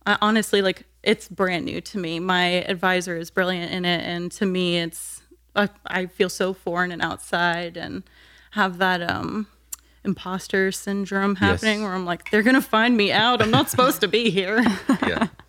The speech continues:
Speaker 2: I have that all the time. Um, <laughs> well, yeah. Th-, did you know that? Did you know that going in, as far as when you started going to college, where you're like, "This is what I'm gonna do,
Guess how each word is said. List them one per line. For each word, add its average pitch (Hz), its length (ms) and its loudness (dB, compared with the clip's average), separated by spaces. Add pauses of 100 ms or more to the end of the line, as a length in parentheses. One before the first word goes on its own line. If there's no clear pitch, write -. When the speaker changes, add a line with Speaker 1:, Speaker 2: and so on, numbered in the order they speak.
(160)
Speaker 2:
I - 60 -6
have 82 120 -2
that 78 140 -6
all 85 80 0
the 76 80 -6
time. 73 240 0
Um, 107 360 2 (380)
<laughs> - 400 -20
well, 113 260 4
yeah. 135 360 2
Th-, 120 160 2 (100)
did 120 180 4
you 120 120 4 (160)
know 120 240 6
that? 135 320 0
Did 110 180 2
you 107 340 6
know 107 120 4
that 110 100 4
going 107 280 4
in, 104 260 2 (180)
as 95 100 0
far 104 140 2
as 95 140 2
when 95 100 4
you 92 220 4
started 95 320 0
going 92 220 2
to 87 80 -2
college, 87 420 0
where 90 120 0
you're 87 100 2
like, 85 160 -2
"This 95 180 0
is 95 60 0
what 90 120 2
I'm 87 100 4
gonna 85 200 2
do, 87 260 2